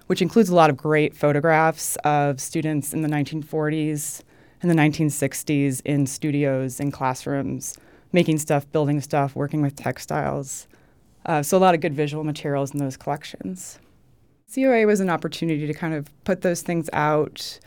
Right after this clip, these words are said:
Ralph Pugh, our university archivist, who has been with I I T and working in the archives for a number of years, is an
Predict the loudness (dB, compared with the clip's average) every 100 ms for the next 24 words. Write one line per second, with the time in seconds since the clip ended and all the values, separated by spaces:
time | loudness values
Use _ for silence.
0 | -20 -8 0 2 2 0 -6 -2 4 6
1 | 6 4 2 0 -2 -2 -4 -4 -2 -2
2 | -2 0 0 0 -4 -6 -4 -4 -2 -2
3 | -2 -4 -12 -20 -12 -8 -2 2 2 2
4 | 0 0 0 -2 -2 -2 0 0 0 -2
5 | -2 -4 -4 -2 -2 -2 -2 0 0 0
6 | -4 -10 -16 _ _ _ -4 2 4 2
7 | 0